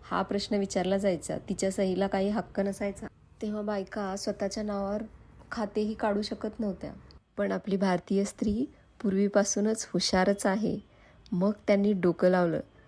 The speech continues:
आणि स्वतःसाठी दागिने बनवण्यास सुरुवात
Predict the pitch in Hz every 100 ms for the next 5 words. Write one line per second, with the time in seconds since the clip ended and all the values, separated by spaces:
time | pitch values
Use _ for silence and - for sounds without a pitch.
0 | - - - 185 180 190 277 - 185 185
1 | 190 185 180 220 190 180 175 180 190 226
2 | 339 - - - - 180 180 180 180 233
3 | - 214 160 143